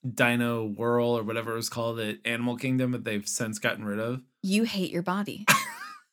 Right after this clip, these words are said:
Speaker 2: You hate your mind and your body,
Speaker 1: But
Speaker 2: and you want to hurt them.
Speaker 1: I am super. So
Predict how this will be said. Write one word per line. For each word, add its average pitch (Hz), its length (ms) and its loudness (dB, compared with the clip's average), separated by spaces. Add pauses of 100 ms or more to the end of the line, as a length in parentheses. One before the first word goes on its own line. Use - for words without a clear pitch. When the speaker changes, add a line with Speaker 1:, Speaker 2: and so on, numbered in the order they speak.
(140)
Speaker 2:
You 202 120 4
hate 208 320 2
your 185 100 4
mind 240 580 8 (520)
and 269 240 10
your 339 100 8
body, 220 300 12
Speaker 1:
But 220 220 8 (420)
Speaker 2:
and 208 100 8
you 220 100 8
want 214 260 8
to 202 120 2 (240)
hurt 208 280 8 (100)
them. 92 180 -2
Speaker 1:
I 143 120 8
am 165 540 4
super. 147 440 4
So 135 320 6